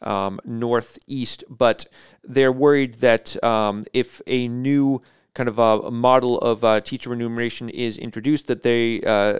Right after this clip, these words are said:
a school in an urban area will have to have at least three hundred and sixty pupils in the first, uh, nine grades. And they're worried that they, uh, don't have quite enough to meet that criteria. So,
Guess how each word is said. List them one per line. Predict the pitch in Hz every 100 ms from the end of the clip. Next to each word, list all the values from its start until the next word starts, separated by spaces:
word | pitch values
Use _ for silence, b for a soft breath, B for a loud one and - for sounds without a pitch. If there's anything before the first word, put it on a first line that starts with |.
| -
a | 120
school | - - 139 123
in | 117
an | -
urban | 131 123 120
area | 117 113
will | 110
have | 113 110
to | 117
have | 113
at | -
least | 110 -
three | 127 127
hundred | 127 117
and | 113
sixty | - 117 - 110
pupils | 131 117 127 117
in | 110
the |
first, | - 117 107 - b b b -
uh, | 110
nine | 104 110 107
grades. | 107 117 170 170 b b b -
And | 120 117
they're | 120
worried | 123 123 120
that | 113
they, | 120 113 110 107 -
uh, | 98 90
don't | 110 117 107
have | 120 120
quite | - 120
enough | 110 117 - -
to | 120 110
meet | 120 117
that | 107
criteria. | 117 107 - 127 135
So, | 127 - 117 110